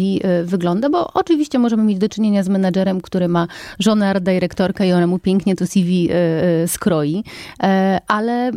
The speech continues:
ale możemy mieć do czynienia z kimś, kto jest świetny, ma świetne kompetencje, no a C V będzie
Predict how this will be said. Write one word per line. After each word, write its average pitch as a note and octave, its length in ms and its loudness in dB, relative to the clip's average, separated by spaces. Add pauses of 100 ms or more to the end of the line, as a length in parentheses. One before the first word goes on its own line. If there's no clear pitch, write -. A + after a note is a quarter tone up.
(140)
ale B3+ 240 0
możemy C4 320 0
mieć B3+ 160 0
do A#3+ 80 0
czynienia A#3+ 300 0
z - 60 -10
kimś, A#3+ 180 0
kto - 140 -4
jest G#3+ 160 -4
świetny, F3 560 -2
ma A3 140 -2
świetne A3 400 -4
kompetencje, G3 600 -2 (1000)
no E4 200 4
a F#4 100 0 (300)
C - 220 -4
V E4 160 4
będzie E4+ 440 0